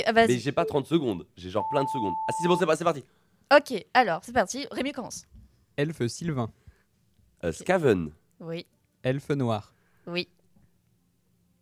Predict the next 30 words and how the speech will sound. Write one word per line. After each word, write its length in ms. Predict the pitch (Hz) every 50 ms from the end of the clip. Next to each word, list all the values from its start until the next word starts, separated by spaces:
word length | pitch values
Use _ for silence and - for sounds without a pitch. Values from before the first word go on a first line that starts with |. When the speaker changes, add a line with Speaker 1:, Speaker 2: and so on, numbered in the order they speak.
| _ _ _ _ _ _ _ _ _ _ _ _ - - - - _ _ _ _ _ _ -
Speaker 2:
Euh, 540 | 85 80 76 78 71 60 78 64 - 78 71 67 76 92 - _ _ _ _ _ _ _ _ _ _ _ _ -
euh, 40 | - - - - - _ _ _ _ _ _ _ _ -
euh, 160 | 92 90 - - - - - 50 - - - - - - - - - - - _ -
attends, 180 | 95 87 - 95
y 100 | 87 90
a 40 |
quoi 180 | 87 - 110 113
déjà ? 340 | - 92 87 87 101 95 92 - - - _ _ -
Les 460 | 90 92 101 101 101 98 90 - 160
Ents ? 180 | 170 185 190 - - - - _ _ _ _ _ _ _ _ _ _ _ _ _ _ _ _ _ _ _ _ - 240 _ _ _ _ _ _ _ - - -
Speaker 1:
Tac. 200 | 240 233 247 - _ _ _ - -
Speaker 3:
Non, 240 | - 113 113 113 113
non, 120 | 110 110 107
y 80 | 107
a 40 | 107
Speaker 1:
Non. 60 | 214
Speaker 3:
pas, 60 | 214 107
y 20 |
a 20 | 101
Speaker 2:
Je 60 | 104
crois 140 | - - 104
Speaker 3:
pas. 40 | 92
Speaker 2:
qu'il 40 | 90
y 80 | 82
a 20 | -
pas 60 | 82
les 180 | 82 78 76
Ents. 140 | 80 76 76 - - _ _ _ _ _ _ _
Speaker 1:
Tac, 140 | _ _ - 78 78 _ _ _ _ _ _ _ _ _ _ _ _
tac. 120 | _ -